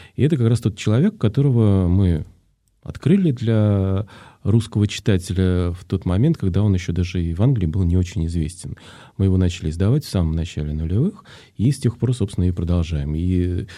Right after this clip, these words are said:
например, м, м, я даже перевел его роман "Дом сна", это одна из моих любимых книг. Про Коу рассказывать очень сложно, потому что он сам, вот его творчество, оно, м, такое вот нерассказываемое, потому что оно очень с-,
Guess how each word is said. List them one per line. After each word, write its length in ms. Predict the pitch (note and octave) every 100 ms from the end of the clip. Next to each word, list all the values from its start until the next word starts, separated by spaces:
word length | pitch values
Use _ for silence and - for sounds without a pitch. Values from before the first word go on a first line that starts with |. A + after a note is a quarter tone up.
| - - -
например, 380 | F2+ G2 G#2+ G2
м, 480 | F2+ F2+ G#2 G2+
м, 440 | F#2+ B1+ G2 G2 - _
я 200 | F#2+ F#2+
даже 180 | G2 F2+
перевел 400 | E2+ F#2+ G2+ F2+
его 120 | E2+
роман 360 | E2+ F2 D#2+ D#2+
"Дом 180 | F#2 F#2
сна", 280 | - F3+
это 280 | C#3 F#2 E2
одна 160 | E2 F2+
из 80 | E2+
моих 240 | E2 -
любимых 400 | F#2 E2 D2+ -
книг. 240 | - - - - - - - - - - - _
Про 360 | - C#3 D#3+ D3
Коу 320 | - G#3 E3+
рассказывать 540 | A#2 - E3 C3+ B2+
очень 320 | - A#2 - G#2+
сложно, 460 | - F3+ G3 D3+
потому 400 | - G#2 G#2 C3
что 420 | C#3 - A#2+ G#2
он 260 | F2+ G#2+ B2
сам, 600 | - A2+ A#2+ A2 G2+ F2+
вот 160 | D#2 E2+
его 240 | G2 F#2
творчество, 560 | F2 D#3 F#3+ - - F2
оно, 300 | G2 C3 A2+
м, 260 | - G#2
такое 300 | F#2+ G2 B2
вот 180 | G2+ F#2
нерассказываемое, 920 | F#2 G#2 B2 - G2 D2+ D2 D2 D2+ D2+
потому 280 | - E2
что 140 | G2 G2
оно 120 | G2+
очень 220 | G#2+ G2
с-, 360 | E2+ - -